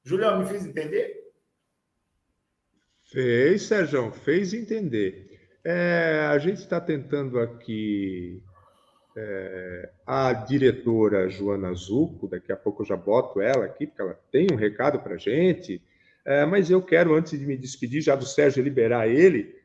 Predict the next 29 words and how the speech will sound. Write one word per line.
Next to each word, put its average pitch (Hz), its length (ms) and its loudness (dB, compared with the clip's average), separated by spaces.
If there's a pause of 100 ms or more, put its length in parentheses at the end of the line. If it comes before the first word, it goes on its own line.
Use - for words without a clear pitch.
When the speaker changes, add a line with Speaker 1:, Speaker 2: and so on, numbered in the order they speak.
(140)
Speaker 2:
a 131 100 -4
gente 156 280 -4
fazer 151 360 0
uma 147 200 0
menção 139 640 0
nessa 156 420 0
edição 131 400 -6
de 135 120 -4
hoje, 160 500 2 (560)
ah, 131 840 2 (140)
do 185 120 -2
Portal 180 800 4
Desacato, 190 920 2
Sérgio. 104 640 -2 (580)
O 143 100 -8
Portal 170 480 2
Desacato 160 960 0 (120)
tá 165 120 2
fazendo 151 600 0
hoje 147 340 2 (100)
quinze 208 460 0
anos, 147 480 4
e 156 80 0
quem 233 180 -4
não 226 160 0
conhece 160 560 0
o 147 40 -2
Portal 139 360 -2
Desacato, 143 760 -4